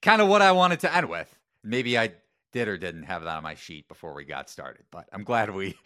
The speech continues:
<laughs> glad we touched on it. All right, last series to hit on of the four best of five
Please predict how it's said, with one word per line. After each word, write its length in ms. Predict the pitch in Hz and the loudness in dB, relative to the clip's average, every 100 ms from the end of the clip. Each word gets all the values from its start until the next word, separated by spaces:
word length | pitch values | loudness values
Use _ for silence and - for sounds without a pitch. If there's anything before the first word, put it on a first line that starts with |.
| - | -20
<laughs> 160 | - | -8
glad 220 | - 131 123 | -2 0 0
we 140 | 101 | -4
touched 300 | 127 95 - | -4 -4 -6
on 140 | 90 | -6
it. 100 | 87 - | -2 4
All 80 | 190 | 6
right, 260 | 135 104 | 4 0
last 440 | 156 214 214 - - _ _ | 4 4 4 -2 -8 _ _
series 460 | - - 240 226 214 | -6 2 4 4 4
to 80 | 185 | 6
hit 160 | 185 | 6
on 180 | 185 185 | 8 6
of 140 | 180 147 | 4 2
the 80 | |
four 640 | 143 185 185 170 165 156 - _ _ _ _ _ _ - | -2 0 2 4 4 2 -4 _ _ _ _ _ _ 0
best 220 | 170 - | 2 2
of 100 | 156 | 0
five 640 | 175 165 151 151 113 - | 6 8 8 4 -2 -16